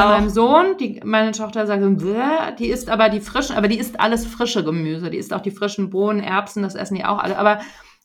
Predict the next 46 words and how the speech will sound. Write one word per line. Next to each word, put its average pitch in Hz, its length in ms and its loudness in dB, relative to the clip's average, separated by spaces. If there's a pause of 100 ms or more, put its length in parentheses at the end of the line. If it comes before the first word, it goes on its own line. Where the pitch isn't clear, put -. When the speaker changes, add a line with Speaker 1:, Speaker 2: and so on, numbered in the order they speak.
Speaker 2:
trotzdem 247 360 2
musst 269 300 4
du 269 60 2
dich 233 220 -2
halt, 220 380 2
und 214 120 0
das 233 140 0
ist - 160 -6
ja 214 100 0
schon, 202 380 -2 (880)
woran 202 360 2
das 202 160 -4
scheitert, 214 400 2
aber 196 160 2
du 196 80 0
musst 208 440 2
dich 220 160 -4
ja 196 200 2
mit 196 320 0
Essen 208 280 -4
auseinandersetzen. 175 1160 -6
Und 175 100 -8
das 180 140 -4
machen 180 240 -2
ja 175 100 -6
viele 175 380 -4
auch 170 180 0
nicht. 160 160 -8
Und 165 80 -6
das 165 100 -8
ist 196 140 -6
überhaupt 202 320 0
nicht 214 140 -8
verurteilend 208 600 -2
gemeint, 185 440 -2 (200)
weil 196 120 -8
ich 190 100 -8
denke, 185 400 -2
wir 185 160 0
sind 190 180 0
halt 175 140 -6
Trottel 196 240 -2
und 180 80 -6
setzen 196 240 -8
sich 190 100 -6
damit. 185 160 -6